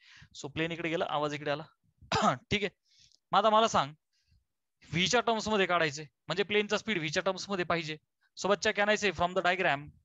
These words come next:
cos sixty degree? बेटा, cos theta काय असतो? Adjacent side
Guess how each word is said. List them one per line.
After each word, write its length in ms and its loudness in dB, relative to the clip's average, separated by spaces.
cos 280 2
sixty 360 -8
degree? 260 -6
बेटा, 160 0
cos 340 0
theta 180 -4
काय 180 0
असतो? 580 -8
Adjacent 500 -4
side 600 -4